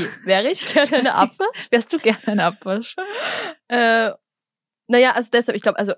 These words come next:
Speaker 1: Esstisch braucht man nicht schon, braucht man schon eher als so, weiß ich nicht, eine, eine Kerze oder so.
Speaker 2: Kerze
Speaker 1: Okay.
Speaker 2: auch schön. Ja.
Speaker 1: <laughs>
Speaker 2: Das
Speaker 1: Ja.
Speaker 2: war das Erste, was mir so in den Sinn
Speaker 1: Ja,
Speaker 2: gekommen
Speaker 1: finde ich
Speaker 2: ist.
Speaker 1: eh super. Ähm, diese Frage weiß ich nicht, ob sie zu privat ist.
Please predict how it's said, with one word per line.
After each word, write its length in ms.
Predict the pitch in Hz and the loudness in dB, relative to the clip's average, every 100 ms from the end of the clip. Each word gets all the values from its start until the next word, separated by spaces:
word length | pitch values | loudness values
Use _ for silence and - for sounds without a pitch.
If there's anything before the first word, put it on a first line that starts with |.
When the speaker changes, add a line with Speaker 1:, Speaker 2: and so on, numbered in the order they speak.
| _ | _
Speaker 1:
Esstisch 400 | 165 - - 320 | -8 -6 -8 -2
braucht 240 | 226 220 - | 0 0 -2
man 80 | |
nicht 100 | 240 | -6
schon, 180 | 247 233 - _ - | -4 -6 -8 _ -6
braucht 260 | 202 220 | -2 -2
man 100 | 254 | -2
schon 160 | 233 226 | -4 -6
eher 320 | - 208 208 | -6 -4 -4
als 260 | - 196 - | -4 -8 -8
so, 160 | 196 | -8
weiß 160 | 185 196 | -6 -6
ich 80 | 202 | -8
nicht, 240 | 196 - | -12 -12
eine, 420 | 196 196 190 190 185 _ _ _ _ _ _ _ | -10 -8 -8 -10 -14 _ _ _ _ _ _ _
eine 200 | - 185 | -6 -4
Kerze 520 | 185 190 190 - - 170 | -4 -4 -6 -8 -10 -8
oder 140 | 175 | -10
so. 300 | 185 - 214 208 _ _ _ _ _ _ | -12 -14 -14 -16 _ _ _ _ _ _
Speaker 2:
Kerze 440 | - 196 233 208 | -10 0 0 0
Speaker 1:
Okay. 80 | 175 | -6
Speaker 2:
auch 100 | 185 | -10
schön. 240 | - 180 180 | -14 -8 -4
Ja. 240 | 202 202 208 240 - | 0 0 0 -2 0
Speaker 1:
<laughs> 240 | 233 240 | 0 0
Speaker 2:
Das 140 | 233 269 | -2 2
Speaker 1:
Ja. 40 | |
Speaker 2:
war 80 | 269 | 2
das 80 | 240 | 4
Erste, 300 | 220 220 220 | 2 2 0
was 140 | 208 | 2
mir 120 | 208 | 2
so 140 | 196 208 | 2 -2
in 60 | |
den 60 | 196 | -2
Sinn 200 | - 196 | -2 0
Speaker 1:
Ja, 160 | 269 359 | 4 2
Speaker 2:
gekommen 200 | 480 185 | 2 0
Speaker 1:
finde 140 | 311 | 0
ich 40 | 320 | 0
Speaker 2:
ist. 60 | |
Speaker 1:
eh 60 | 277 | -2
super. 400 | 269 214 202 208 - _ _ | -2 2 2 2 -8 _ _
Ähm, 580 | 208 220 220 220 226 - _ _ _ | 2 4 4 0 -6 -8 _ _ _
diese 140 | 240 | -4
Frage 260 | 240 202 208 | 0 0 0
weiß 160 | 185 208 | 0 0
ich 80 | 240 | 0
nicht, 140 | 220 | -6
ob 80 | 220 | -10
sie 100 | 208 | -14
zu 120 | - | -10
privat 420 | 226 196 156 160 | -6 -4 -6 -6
ist. 320 | 226 320 - | -8 -8 -12